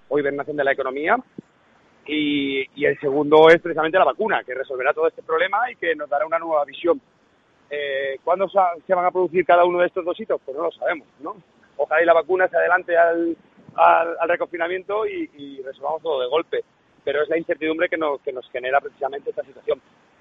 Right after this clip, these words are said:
En contra de lo que sucede con la compraventa, insisto, el alquiler tiene una ventaja y es la flexibilidad. Las decisiones de, de alquiler, mm, no son a largo plazo, con lo cual nuestro mercado no está viéndose tan afectado porque la familia,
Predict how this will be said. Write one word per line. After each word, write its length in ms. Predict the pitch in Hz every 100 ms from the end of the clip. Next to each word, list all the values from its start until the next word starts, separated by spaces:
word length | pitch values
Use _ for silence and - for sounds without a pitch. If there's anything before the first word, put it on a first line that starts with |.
| _
En 360 | 147 - 147 143
contra 300 | 165 165 190
de 100 | 196
lo 80 |
que 120 | 190 170
sucede 240 | 180 170
con 100 | 160
la 80 | 147
compraventa, 420 | 156 156 170 180
insisto, 500 | 156 - 160 151 135
el 120 | 131
alquiler 380 | 127 131 143 147
tiene 100 | 160
una 120 | 151
ventaja 440 | 139 135 147 147 143
y 60 |
es 60 | 143
la 100 | 143
flexibilidad. 580 | 151 - 156 139 139 139 _ _ _ -
Las 160 | 143 147
decisiones 500 | 147 156 - 175 180
de, 100 | 180
de 160 | 156
alquiler, 500 | 170 170 165 165 180 165
mm, 580 | 147 143 135 131 131 131
no 120 | 147 156
son 160 | 156
a 60 | 156
largo 200 | 151 135
plazo, 300 | 170 185 156
con 120 | 123
lo 80 | 123
cual 240 | 135 147 - _ _ _
nuestro 280 | 135 147 -
mercado 280 | 139 135 151
no 80 | 160
está 180 | 160 139
viéndose 400 | 143 147 - 135
tan 180 | 127
afectado 500 | 123 - - 147 156 175
porque 600 | 147 - 131 123 117 117 117
la 160 | 113
familia, 480 | 117 120 123 131